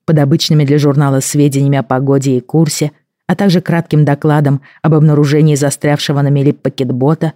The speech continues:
рукой капитана было написано: «Сегодня произошла встреча, которую я хотел бы как можно скорее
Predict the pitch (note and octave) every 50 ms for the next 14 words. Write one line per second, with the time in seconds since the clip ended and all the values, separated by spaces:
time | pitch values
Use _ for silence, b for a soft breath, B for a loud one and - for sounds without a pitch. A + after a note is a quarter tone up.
0 | _ _ _ _ _ _ _ - F3+ E3+ - - E3 D3+ - D3+ D3 - D3 -
1 | - D#3+ D#3 F3 F3 F3 D#3+ - _ _ _ - E3 E3+ D#3+ D#3 D#3 D3 C#3+ _
2 | - A#2+ - - - B2 B2 B2 B2 - _ _ _ _ _ _ _ _ _ _
3 | _ _ - - G3+ F#3 G3+ F3 F#3 F3+ - D#3+ D#3+ C#3+ C#3+ C#3+ C#3 - C#3 B2+
4 | B2+ - - - - C3+ D3 D#3 - - D3+ - _ _ _ _ _ _ _ _
5 | _ _ - F3+ E3+ - G#3 G#3 G3 F#3 - - E3+ D#3+ - F#3 F3+ E3 D#3 D3+
6 | - - D3 - - D#3 D3 D3+ D3 B2+ C3+ C3 - - - C3+ A#2 A2+ B2 B2+
7 | C3+ C#3 D3 C#3+